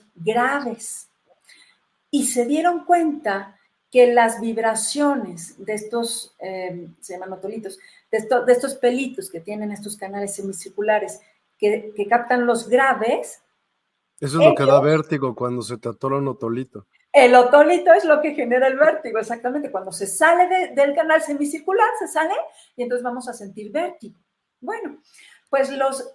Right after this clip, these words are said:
Speaker 1: las fibritas que están dentro de, este, de estos, eh, canales
Speaker 2: Sí.
Speaker 1: detectan, am, estos sonidos graves, y estos sonidos graves llegan a la parte motriz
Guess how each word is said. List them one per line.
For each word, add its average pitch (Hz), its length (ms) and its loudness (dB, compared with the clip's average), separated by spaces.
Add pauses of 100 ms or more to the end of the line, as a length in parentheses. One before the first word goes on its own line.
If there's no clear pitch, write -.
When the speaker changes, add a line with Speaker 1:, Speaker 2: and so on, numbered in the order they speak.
Speaker 1:
las 247 300 0
fibritas 294 640 -8
que 202 80 -12
están 240 340 -6
dentro 302 420 -4
de, 202 220 -6
este, 226 380 -6
de 208 80 -8
estos, 220 480 -12
eh, 185 400 -14
canales 247 640 -4 (300)
Speaker 2:
Sí. 131 300 -8
Speaker 1:
detectan, 247 1040 0 (600)
am, 247 760 -4 (600)
estos 277 380 -4
sonidos 247 500 -8
graves, 262 680 -8
y 233 120 -6
estos 240 220 -10
sonidos 233 400 -8
graves 247 600 -8
llegan 247 720 -8 (480)
a 202 100 -12
la 196 180 -12 (100)
parte 226 360 -10
motriz - 800 -16